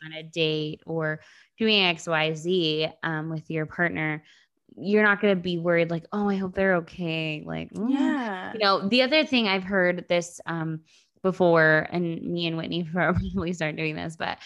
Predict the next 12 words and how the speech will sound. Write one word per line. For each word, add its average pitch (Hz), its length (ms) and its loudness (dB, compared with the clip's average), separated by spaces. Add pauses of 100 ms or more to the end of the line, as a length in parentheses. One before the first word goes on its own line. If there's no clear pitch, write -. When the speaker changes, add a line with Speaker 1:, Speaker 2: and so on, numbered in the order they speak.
(300)
Speaker 1:
I 208 80 2
know 214 200 8
friends 185 600 0
will, 175 220 4
like, 165 240 0
trade 170 360 0
off, 160 500 0 (380)
um, 156 600 -4 (520)
childcare. 165 600 -2
So, 160 580 4
Speaker 2:
Mm-hmm. 185 360 -10 (600)
Speaker 1:
like, 175 360 2